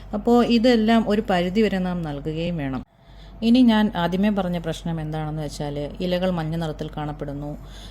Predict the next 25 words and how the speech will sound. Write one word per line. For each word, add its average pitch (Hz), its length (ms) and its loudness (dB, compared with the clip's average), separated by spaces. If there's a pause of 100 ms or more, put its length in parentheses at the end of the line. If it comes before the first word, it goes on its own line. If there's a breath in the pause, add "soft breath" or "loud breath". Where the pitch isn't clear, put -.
(100)
ഇലകൾ 190 280 2
ചുരുണ്ട് 196 480 2
വരുന്നു, 147 420 0 (200)
ആ, 156 120 -8 (480)
ചെറിയ 160 340 -2 (300)
മുളകൾ 170 420 -4
വരുന്നത് 156 480 -4
ഉ-, 160 380 -4
കരിഞ്ഞു 175 280 2
പോകുന്നു 143 440 -4
എന്നിങ്ങനെയുള്ള 208 640 2
കുറച്ചധികം 156 520 -4
പ്രശ്നങ്ങൾ 151 520 -6
പറഞ്ഞതിനെ 147 560 -8 (140)
തുടർന്നാണ് 151 400 -6
നമ്മൾ 180 260 -4
ഈ 202 40 -2
വീഡിയോ 196 420 0
ഇടുന്നത്. 147 380 -4 (600 loud breath)
അപ്പോൾ 214 280 2
അതിന് 240 360 6
കാരണക്കാരായ, 170 800 0 (320)
ആ, 156 80 -6 (400)
കുറച്ച് 156 280 -4
ആൾക്കാരാണ് 147 600 -6